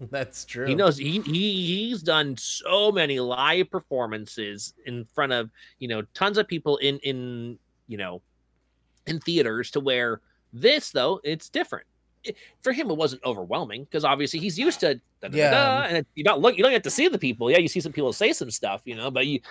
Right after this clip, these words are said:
Speaker 2: realistically, if you don't even look at that, you don't know shit. You just look at the
Speaker 1: Yeah.
Speaker 2: camera and you can talk for days. That, uh, where I was going with the, the idea of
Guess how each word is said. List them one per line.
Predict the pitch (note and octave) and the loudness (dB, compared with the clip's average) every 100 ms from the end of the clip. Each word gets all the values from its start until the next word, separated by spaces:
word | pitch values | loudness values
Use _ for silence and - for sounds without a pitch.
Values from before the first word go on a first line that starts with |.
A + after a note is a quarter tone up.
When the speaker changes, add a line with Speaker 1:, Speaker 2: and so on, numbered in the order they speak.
| - - | -20 -10
Speaker 2:
realistically, | D3 G#3 - F#3 D3 | 2 2 4 0 0
if | B2 | 2
you | |
don't | A3 | 2
even | D#3+ C3 | 2 4
look | C#4+ D4 | 4 4
at | D3 | 0
that, | C3 C3+ | 2 2
you | G3 | 2
don't | G#3 | 2
know | A#3+ | 0
shit. | A3+ - G#4 D3 | -2 -2 -4 -4
You | C#3+ | -4
just | C#3 | 0
look | C3+ | 4
at | B2 A2+ | 4 2
the | A2+ | 2
Speaker 1:
Yeah. | |
Speaker 2:
camera | D#4 F4 | 2 2
and | B3+ | -4
you | G#3 | -6
can | G3 | -8
talk | F3+ F3+ - | 0 0 0
for | F#3+ | -6
days. | C#4 G#4 - - _ _ _ _ _ _ | -6 -8 -14 -20 _ _ _ _ _ _
That, | C3+ D#3 B2+ - | -4 -2 -2 -2
uh, | D3+ B2 G#2+ - _ _ _ - | -2 -2 -6 -12 _ _ _ -4
where | E3 D#3+ | 2 4
I | |
was | C#3+ | 4
going | B2 D3+ F3 E3+ | 0 -2 -2 -2
with | C3+ - | -4 -4
the, | C3 | -6
the | A#2+ A#2+ | -6 -2
idea | C3 B2 A2 B2+ D#3 A#2+ | -2 -2 -8 -6 -2 -2
of | - B2 G#2+ G#2 G2 | -2 -4 -4 -8 -14